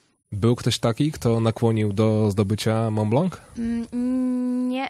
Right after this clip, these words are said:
Speaker 2: to był, e, tylko i wyłącznie mój pomysł. Rzeczywiście były osoby, które mnie zwyczajnie wsparły w tym wydarzeniu,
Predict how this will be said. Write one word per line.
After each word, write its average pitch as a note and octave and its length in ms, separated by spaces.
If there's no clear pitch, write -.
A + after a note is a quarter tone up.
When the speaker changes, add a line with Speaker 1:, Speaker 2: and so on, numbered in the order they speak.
Speaker 2:
to B3 120
był, B3 420
e, A3 420
tylko B3+ 260
i A3+ 40
wyłącznie G#3+ 360
mój G#3 160
pomysł. F#3 360
Rzeczywiście A3+ 640
były A#3 240
osoby, A3+ 320
które A3+ 320
mnie B3 300
zwyczajnie D#4 360
wsparły A#3 440
w - 60
tym A#3 160
wydarzeniu, A3 580